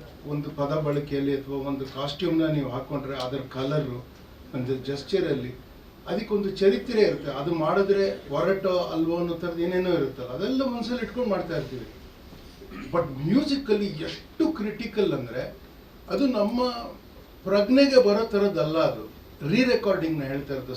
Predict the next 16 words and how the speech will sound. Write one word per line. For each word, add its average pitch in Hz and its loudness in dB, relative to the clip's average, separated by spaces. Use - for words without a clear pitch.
ಸಾಂಗ್ 190 2
ಬರುತ್ತೆ, 131 0
ಒಂದು, 160 -4
ಒಂದು 170 -2
ಮೆಲೋಡಿ 202 6
ಬರುತ್ತೆ 139 0
ಅಂದ್ರೆ 165 -2
ರೀ 202 6
ರೆಕಾರ್ಡಿಂಗಲ್ಲಿ 202 4
ಸೌಂಡ್ 196 2
ಜೊತೆ 185 2
ನೀವು 156 0
ಮ್ಯೂಸಿಕ್ 196 4
ಇಸ್ - -2
ಸೌಂಡ್ 175 4
ಅದರಲ್ಲಿ 120 -6